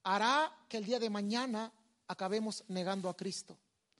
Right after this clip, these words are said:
Si nuestra fe está puesta en las cosas que suceden, si nuestra confianza está puesta en que me pase esto o no, si me, mi fe está puesta en que yo le pida algo a Dios y me lo dé, si esa es mi fe el día de mañana cuando venga la persecución, porque vendrá,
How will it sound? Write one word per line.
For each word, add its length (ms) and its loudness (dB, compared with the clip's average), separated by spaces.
Si 140 -2
nuestra 280 0
fe 140 0
está 260 -2
puesta 300 -2
en 80 -4
las 140 -8
cosas 280 -8
que 120 -8
suceden, 480 -8
si 100 -10
nuestra 260 -8
confianza 480 -6
está 220 -6
puesta 380 -6
en 80 -10
que 100 -10
me 120 -6
pase 340 -8
esto 240 -10
o 100 -10
no, 260 -6
si 160 -4
me, 180 -4
mi 200 0
fe 340 -2
está 280 -4
puesta 440 -6
en 100 -8
que 100 -4
yo 120 -6
le 100 -4
pida 240 -2
algo 140 -2
a 40 -2
Dios 260 -6
y 40 -6
me 140 -10
lo 120 -4
dé, 200 0
si 240 -4
esa 160 -2
es 80 -6
mi 100 -6
fe 200 -10
el 100 -10
día 120 -2
de 100 -2
mañana 360 -6
cuando 280 -8
venga 200 0
la 140 -2
persecución, 600 -8
porque 200 -10
vendrá, 400 -4